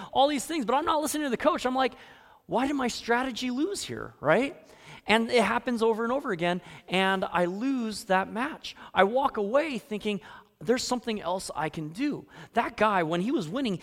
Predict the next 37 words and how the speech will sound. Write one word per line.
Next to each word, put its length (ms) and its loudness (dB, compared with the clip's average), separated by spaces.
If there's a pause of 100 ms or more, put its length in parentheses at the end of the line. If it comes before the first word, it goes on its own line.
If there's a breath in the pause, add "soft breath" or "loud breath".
(100)
he 140 -2
was 160 -2
running 400 0
up, 260 0
he 120 -4
was 220 -2
inside, 640 2
and 140 -2
he 80 0
was 120 -2
just 180 -6
punching. 400 -6 (240 loud breath)
Now, 220 2
I 100 4
knew 300 2
the 100 0
rules 460 0
of 80 -8
taekwondo 640 2
and, 140 -2
and, 360 -4 (120)
and, 260 -2
um, 280 -2 (280 loud breath)
the 80 -6
tournament 400 -2
style. 340 2 (200 loud breath)
You 80 -10
get 160 -2
points 280 -4
for 120 -12
kicking, 400 -6 (180 loud breath)
you 100 -12
get 140 -2
zero 520 -4
points 540 -8 (260 loud breath)
for 220 0
punching. 540 -4